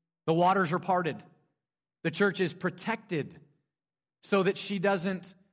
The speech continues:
apostatize when she's threatened with death. She's faithful even to the point of death. And though she may give in to lies for a period of time, which she doesn't want to do, but she's susceptible to, isn't she?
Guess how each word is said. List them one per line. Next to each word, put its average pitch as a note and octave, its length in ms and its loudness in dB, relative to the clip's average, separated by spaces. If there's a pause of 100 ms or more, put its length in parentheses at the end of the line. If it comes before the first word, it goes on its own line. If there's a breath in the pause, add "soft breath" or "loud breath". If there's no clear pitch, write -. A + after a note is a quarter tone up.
(380)
apostatize D3+ 960 -6
when C3+ 160 -4
she's C#3+ 420 -8 (680)
threatened E3 380 0
with C3 200 -6
death. G#2+ 260 -12 (1000)
She's - 240 -4
faithful F#3+ 440 -2
even G3 280 0
to F3+ 100 -6
the D#3+ 80 -6
point F3 340 -6
of C#3+ 120 -8
death. D#3+ 280 -4 (220 loud breath)
And G3+ 420 -2
though A3 300 2
she A#3 260 -2
may A3 200 0
give G3+ 240 -2
in G#3+ 160 -2
to G#3 200 -2
lies F#3 640 -4
for F#3+ 300 -2
a D#3+ 100 0
period G3+ 420 -6
of F#3+ 100 -8
time, F#3 400 -4
which C#3+ 120 -6
she F#3 140 -14
doesn't D#3+ 240 -6
want C3+ 300 -6
to C3+ 80 -16
do, C3 180 -6
but D#3 160 -12
she's D3+ 240 -12
susceptible C#3 640 -12
to, C#3 320 -10
isn't A2+ 320 -12
she? B2 320 -16